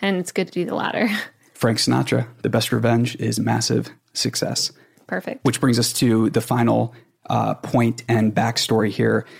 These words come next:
Speaker 2: So Elon Musk is obviously famous for saying that once you establish that something is possible, then probability can occur. And the one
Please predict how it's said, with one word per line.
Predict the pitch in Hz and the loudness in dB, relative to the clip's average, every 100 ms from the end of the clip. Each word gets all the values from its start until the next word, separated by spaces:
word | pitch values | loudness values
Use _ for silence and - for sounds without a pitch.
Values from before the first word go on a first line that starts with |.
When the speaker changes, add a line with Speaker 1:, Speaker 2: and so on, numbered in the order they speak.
| - _ | -20 _
Speaker 2:
So | - - 127 120 113 - _ _ _ _ _ _ - | -4 2 4 4 2 -2 _ _ _ _ _ _ 2
Elon | 147 147 | 4 6
Musk | 131 127 - | 6 4 2
is | 120 | 0
obviously | 123 123 120 117 | 2 2 2 0
famous | - 117 117 | 2 2 2
for | 123 | 0
saying | 123 113 | 2 2
that | 110 | 2
once | - 120 117 | 2 2 2
you | 127 | 2
establish | 110 - 113 117 117 - | 2 2 0 0 -2 -2
that | - - | -2 0
something | 113 113 110 | 0 0 -2
is | - | -2
possible, | - 135 120 104 117 - _ - | -2 -2 -2 -2 -4 -6 _ -2
then | 117 113 | 2 2
probability | 110 - 120 113 117 113 110 113 | 2 0 0 2 2 2 2 -2
can | - | -2
occur. | - - 175 - - _ _ _ _ - | -2 0 -2 -4 -16 _ _ _ _ 0
And | 131 127 120 120 117 - _ _ - | 2 4 4 2 0 -8 _ _ 0
the | 120 117 | 4 4
one | 113 117 139 170 165 156 | 4 4 4 4 4 2